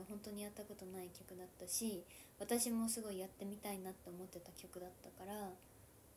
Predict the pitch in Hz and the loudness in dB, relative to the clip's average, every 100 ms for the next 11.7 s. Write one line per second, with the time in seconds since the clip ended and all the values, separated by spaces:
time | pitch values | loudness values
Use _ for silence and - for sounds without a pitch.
0 | - - 180 170 - - - - - - | -12 -10 -10 -12 -14 -16 -18 -18 -16 -16
1 | - - - 180 180 185 196 - - 180 | -16 -6 -4 -4 -4 -6 0 4 4 2
2 | 185 - - - 196 185 185 165 175 220 | -6 -10 -14 -10 -4 -2 -2 -2 2 4
3 | 381 - - - - 240 247 - 202 - | 4 0 -12 -10 4 6 6 6 4 2
4 | - - - - - - - - - - | -8 -16 -18 -16 -16 -16 -16 -16 -16 -16
5 | - - - - - - - - - 403 | -16 -16 -16 -16 -16 -16 -18 -16 0 2
6 | 415 - - - - 202 - 175 - - | 4 2 -8 -10 0 6 6 4 -6 -14
7 | - 190 180 160 160 175 180 180 - 180 | -8 -4 -2 -2 -4 -6 -2 0 0 -2
8 | 175 180 - - - - - 214 233 240 | -6 -8 -12 -16 -16 -6 0 4 6 8
9 | 233 233 233 - - - - 247 233 165 | 8 6 2 -8 -16 -4 4 6 6 4
10 | 165 - 175 180 175 156 165 175 - 165 | 4 6 6 4 2 -2 -4 -4 -6 -6
11 | - - - 240 262 214 - | -8 -12 4 6 6 6 2